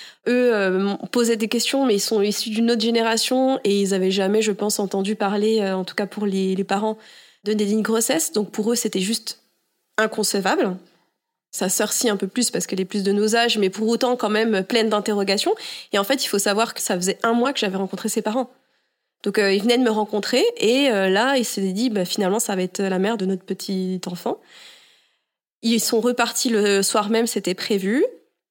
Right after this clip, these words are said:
Moi, je repars en Blablacar et, euh, ce que j'ai su après, c'est qu'ils sont revenus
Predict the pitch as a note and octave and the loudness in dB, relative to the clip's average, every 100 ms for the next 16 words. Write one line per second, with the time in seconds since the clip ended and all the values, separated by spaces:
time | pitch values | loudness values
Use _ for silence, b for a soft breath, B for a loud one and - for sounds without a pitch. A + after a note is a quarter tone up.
0 | _ G#3 G#3+ A3 G#3 G3+ A3+ A3 G3+ F#3+ | _ -2 0 2 0 0 0 0 0 0
1 | F#3 F#3 G#3+ C#4+ - G3+ A3 B3 G#3+ F#3+ | 0 0 0 0 -2 2 2 4 2 2
2 | G3 F#3 F#3 F#3 G3+ G3 - - G#3+ G3+ | 0 0 0 -2 0 0 -2 -2 -2 -2
3 | - A3 G4 B B B B B - G3+ | -2 -4 -4 B B B B B -6 -4
4 | - G#3 G3 B3 C#4 D4 C#4 C4+ | -2 0 2 2 2 4 4 2